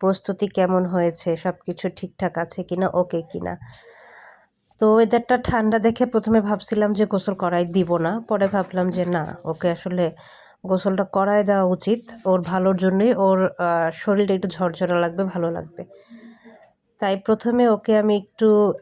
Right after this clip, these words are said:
হালকা হালকা করে অভ্যস্ত করছি। প্রথমে দিলেই হচ্ছে ভয় পাবে, তাই ওকে আমি পানির সাথে অভ্যস্ত করার চেষ্টা করছি। আমার বাচ্চা কাচ্চারা, মানে আমার বড় যেগুলো আছে চারটা, জন্মের পরে টুকি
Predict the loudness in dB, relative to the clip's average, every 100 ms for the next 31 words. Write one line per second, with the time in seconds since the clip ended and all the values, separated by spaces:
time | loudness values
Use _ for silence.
0 | -14 -6 -2 -2 0 -2 0 -2 -2 -2
1 | 0 0 0 -6 -6 -8 0 -2 0 -2
2 | 0 0 0 -2 0 0 2 2 2 0
3 | -2 -4 -6 -2 -4 -2 -2 -2 -4 -6
4 | -20 -20 -20 -8 -2 2 0 0 0 0
5 | -2 0 2 2 -2 -2 -2 0 -4 -2
6 | 0 0 0 -2 -4 -4 -2 -4 -2 -6
7 | -8 _ -20 -20 -20 _ -6 -2 0 -2
8 | -2 0 0 0 0 2 2 0 -2 -2
9 | 2 2 2 0 2 2 2 2 2 2
10 | 0 -2 -4 -2 -4 -4 -4 -4 -10 _
11 | -20 -20 _ _ _ _ _ _ _ _
12 | _ -10 0 0 4 4 4 2 0 2
13 | 2 2 2 -2 _ -2 -2 0 -2